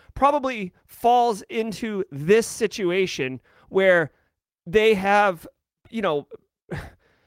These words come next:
I don't know how the threat actors got in, but just believe this. The attack surface, you wanna talk about my Advent of Cyber video, attack surface reduction, when you're doing mergers and acquisitions and blending all these things and a-, and letting physicians go wherever they want with whatever tech they want,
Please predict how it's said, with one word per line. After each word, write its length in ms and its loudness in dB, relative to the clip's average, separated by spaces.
I 80 2
don't 140 2
know 80 0
how 200 0
the 120 -6
threat 240 -2
actors 280 -8
got 220 -4
in, 160 -2
but 160 -8
just 240 -8
believe 420 -2
this. 260 -2
The 140 -10
attack 380 -4
surface, 400 -6
you 60 -2
wanna 100 -2
talk 180 -4
about 140 -2
my 140 -2
Advent 340 -2
of 80 -6
Cyber 460 -4
video, 440 2
attack 320 -2
surface 340 -4
reduction, 500 -4
when 180 -2
you're 120 -2
doing 240 -2
mergers 340 -4
and 100 -6
acquisitions 640 -6
and 120 -8
blending 400 -4
all 140 0
these 220 -6
things 320 -4
and 120 -8
a-, 300 -2
and 200 -2
letting 340 -4
physicians 580 -4
go 220 4
wherever 380 2
they 140 -2
want 280 -2
with 160 -6
whatever 320 0
tech 320 -6
they 120 -4
want, 380 -4